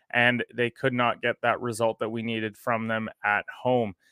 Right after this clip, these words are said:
Now, our one winner yesterday that we did have was P S G versus Juventus, and it didn't look good early yesterday.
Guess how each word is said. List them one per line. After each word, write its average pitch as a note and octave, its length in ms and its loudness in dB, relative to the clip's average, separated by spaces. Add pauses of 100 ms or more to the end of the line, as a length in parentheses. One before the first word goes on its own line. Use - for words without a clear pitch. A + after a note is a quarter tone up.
(180)
Now, C#3 160 8
our D3+ 160 8
one D#3+ 220 6
winner D#3 240 2
yesterday C#3+ 440 2
that A#2+ 160 0
we B2 100 -4
did B2+ 220 0
have C#3 240 4
was C3 160 -4
P C3+ 240 -2
S B2+ 160 -2
G C3+ 160 -6
versus B2 420 -6
Juventus, B2 840 -2
and B2+ 120 -2
it B2+ 120 -2
didn't E3 260 0
look C3+ 240 0
good C3 180 4
early B2 340 2
yesterday. A2+ 680 -2